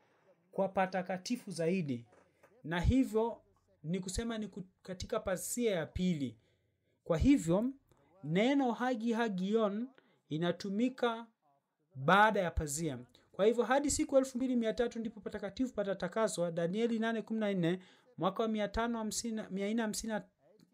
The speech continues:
ah, hamsini na saba, na tarehe kumi na nane arobaini na nne ni siku ya mwisho ya unabii huo. Sehemu ya kwanza, juma sabini, imetolewa katika hili, na Masihi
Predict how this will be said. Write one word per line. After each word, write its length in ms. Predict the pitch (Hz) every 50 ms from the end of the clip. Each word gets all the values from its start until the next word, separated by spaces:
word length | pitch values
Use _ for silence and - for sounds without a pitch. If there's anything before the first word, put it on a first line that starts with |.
| _ - 156 165
ah, 240 | 175 180 180 180
hamsini 320 | 175 180 185 185 - 240 226
na 60 | 202
saba, 500 | - - 226 208 175 160 165 196 220 - - - - - - - _ _
na 180 | - 151 170 190
tarehe 720 | 185 208 190 190 208 233 247 247 247 240 220 214 208 - - _ _ _ -
kumi 180 | - 240 240
na 100 | 233 220
nane 180 | 220 233 233 233
arobaini 380 | 226 214 214 196 220 226 233 226
na 120 | 214 226
nne 340 | 240 233 214 196 196 180 - _ - 208
ni 340 | 165 180 185 196 208 208
siku 420 | 185 - - - 277 269 - - 247
ya 140 | 226 208 202
mwisho 320 | 202 220 262 254 - 226
ya 100 | 196 185
unabii 400 | 185 175 170 165 160 160 185 180
huo. 420 | 165 156 165 185 202 226 262 - - _ _ _ _ -
Sehemu 460 | - - 190 180 185 226 247 254 247
ya 120 | 233 208 185
kwanza, 640 | 185 - 233 233 240 240 240 233 254 247 240 208 - - - _ _ _ -
juma 520 | 190 151 143 127 160 208 214 220 220 214
sabini, 520 | 214 - 202 185 170 220 226 233 233 240 226
imetolewa 500 | 202 185 160 - - 170 170 202 214 214
katika 360 | - 208 - 240 233 - 202
hili, 380 | 196 226 233 220 247 262 269 - _ _ _ _ _ _ _ _ -
na 160 | 165 170 180 196
Masihi 760 | 202 196 185 - - - 302 294 269 - 269 262 262 -